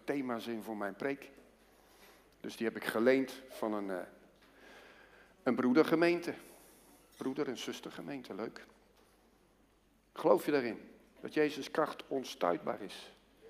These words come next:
Jezus' kracht is niet tegen te houden. Jezus' kracht breekt door. En het mooie van Jezus' kracht is dat het liefde is.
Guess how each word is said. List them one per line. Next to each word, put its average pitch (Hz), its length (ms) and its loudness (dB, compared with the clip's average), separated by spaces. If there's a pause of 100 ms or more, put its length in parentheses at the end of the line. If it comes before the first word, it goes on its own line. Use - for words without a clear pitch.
(880)
Jezus' 143 340 -4
kracht - 320 -4
is - 120 -10
niet 151 160 -4
tegen 151 300 0
te 127 80 -4
houden. 92 320 -8 (1120)
Jezus' 139 380 -2
kracht 151 280 -2
breekt 147 260 0
door. 175 280 2 (1900)
En 127 100 0
het 135 80 2
mooie 165 260 10
van 143 120 8
Jezus' 151 360 8
kracht - 300 8
is 113 200 -2
dat 135 160 8
het 120 140 2
liefde 143 360 6
is. - 200 -2